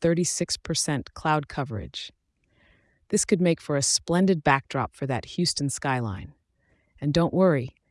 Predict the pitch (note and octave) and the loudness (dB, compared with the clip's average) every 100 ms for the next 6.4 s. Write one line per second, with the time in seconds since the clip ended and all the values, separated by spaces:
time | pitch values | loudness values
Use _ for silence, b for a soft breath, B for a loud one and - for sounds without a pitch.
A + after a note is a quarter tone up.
0 | _ - C#3+ - F#3+ F3+ D3 C#3+ - F3+ | _ -6 -6 2 6 6 4 0 0 0
1 | E3+ E3+ D#3 D3+ C#3+ F3 F3 F#3 E3+ F3 | 4 4 6 4 4 2 4 2 2 2
2 | D#3 D3+ - D3 - C3+ C3+ C3+ D3+ - | 2 2 2 2 0 -6 -2 2 2 0
3 | - E3+ D3+ C3 - D3 D3 - C3+ C3+ | -2 0 2 -2 -4 -2 -2 -2 -4 -2
4 | - D3+ D3+ E3 C#3 - - - D3 C#3 | 2 2 2 0 -2 -4 -10 -8 -4 -2
5 | C#3 C3+ - - - - D3+ C#3+ - - | -2 -2 -2 -2 -2 0 0 0 -2 -4
6 | C#3 C3 B2+ - | 0 0 -2 -6